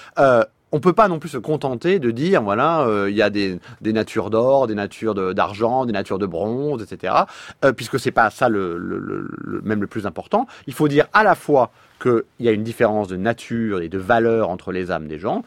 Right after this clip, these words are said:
ce qui nous paraît effectivement un peu choquant, mais c'est ce que soutient Platon, et que chaque individu, euh,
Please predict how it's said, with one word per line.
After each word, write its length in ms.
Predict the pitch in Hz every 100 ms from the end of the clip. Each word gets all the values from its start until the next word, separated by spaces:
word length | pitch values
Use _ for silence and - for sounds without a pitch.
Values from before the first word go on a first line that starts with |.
| - -
ce 100 | -
qui 80 |
nous 100 | 104
paraît 240 | 95 92 90
effectivement 280 | - - 80
un 40 |
peu 80 | 85
choquant, 340 | - 92 98
mais 140 | 85 76 -
c'est 180 | -
ce 60 | 95
que 100 | -
soutient 260 | - - 82
Platon, 340 | 85 143 214 - - - - _
et 140 | 220 247
que 320 | - 160 226 _ _ _ - _ -
chaque 280 | - 208 -
individu, 520 | 156 123 104 107 226 _ _ _ _ _ _ -
euh, 580 | 127 110 107 101 98 95